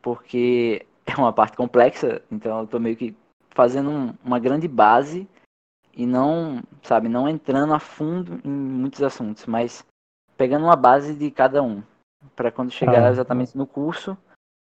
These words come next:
Speaker 1: eu, sabe, eu, ó, já vi isso antes na minha vida.
Speaker 2: Quando eu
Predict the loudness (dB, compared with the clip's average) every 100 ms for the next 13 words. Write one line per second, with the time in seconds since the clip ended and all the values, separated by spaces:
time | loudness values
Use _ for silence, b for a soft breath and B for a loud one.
0 | _ -2 -2 -2 -8 -2 2 2 0 -16
1 | _ -8 -2 0 0 0 0 0 -2 0
2 | 0 0 -6 -18 _ _ _ _ -8 -6
3 | -4 -4 -4 -8 -8 -12 _ _ _ _
4 | _ -4 2 4 4 4 4 4 4 2
5 | -2